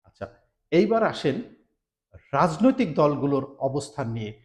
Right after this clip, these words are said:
কোনো কোনো রাজনৈতিক দল সরকারের সঙ্গে একমত, বিএনপি ছাড়া অন্যান্য রাজনৈতিক দলগুলো মোটামুটিভাবে সরকারের সাথে একমত পোষণই করেছে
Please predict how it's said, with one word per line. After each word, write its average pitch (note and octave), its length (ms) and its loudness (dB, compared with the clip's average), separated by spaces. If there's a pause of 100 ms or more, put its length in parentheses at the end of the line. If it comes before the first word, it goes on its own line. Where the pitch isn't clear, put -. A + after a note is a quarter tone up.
(340)
কোনো G#3 140 4
কোনো G#3+ 200 0
রাজনৈতিক F#3 520 2
দল E3 200 8 (280)
সরকারের D#3+ 540 0
সঙ্গে D#3 280 0
একমত, C#3+ 420 -2 (1400)
বিএনপি A#3 400 4
ছাড়া G3+ 280 0
অন্যান্য G3 460 0
রাজনৈতিক F3 580 0
দলগুলো D#3 440 0
মোটামুটিভাবে E3+ 720 -4
সরকারের D3+ 520 -6
সাথে E3 200 -10
একমত C#3+ 440 -6 (100)
পোষণই F#3+ 340 0
করেছে B2 420 -6